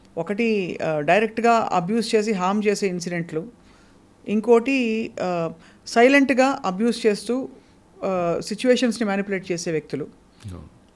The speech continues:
Speaker 1: ఇప్పుడు కాస్టింగ్ కౌచ్ విషయంలో మాట్లాడినప్పుడు కానీ అది ఇది. మూడోది సెల్ఫ్ అవేర్‌నెస్ లేకుండా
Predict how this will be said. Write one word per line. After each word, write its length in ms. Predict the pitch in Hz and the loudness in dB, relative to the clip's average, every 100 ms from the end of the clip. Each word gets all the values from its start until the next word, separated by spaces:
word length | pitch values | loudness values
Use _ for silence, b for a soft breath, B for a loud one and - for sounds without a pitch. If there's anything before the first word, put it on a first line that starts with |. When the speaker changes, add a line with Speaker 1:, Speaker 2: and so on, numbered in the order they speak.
| - | -14
Speaker 1:
ఇప్పుడు 200 | 165 170 | -8 -4
కాస్టింగ్ 360 | 175 175 185 | -2 -2 -4
కౌచ్ 220 | 175 165 165 | -2 -4 -4
విషయంలో 300 | 151 160 151 | -8 -6 -6
మాట్లాడినప్పుడు 580 | 143 143 143 139 135 | -6 -6 -8 -8 -8
కానీ 460 | 135 143 202 233 170 - | -8 -6 -6 -6 -8 -8
అది 160 | 147 | -8
ఇది. 260 | 127 - - b b b b 226 | -8 -10 -16 b b b b -2
మూడోది 440 | 262 285 262 311 | 4 4 4 0
సెల్ఫ్ 320 | - 247 247 | 0 2 4
అవేర్‌నెస్ 400 | 277 269 254 254 | 4 4 4 2
లేకుండా 840 | 233 226 226 233 277 254 214 190 | 2 2 0 0 2 2 0 -4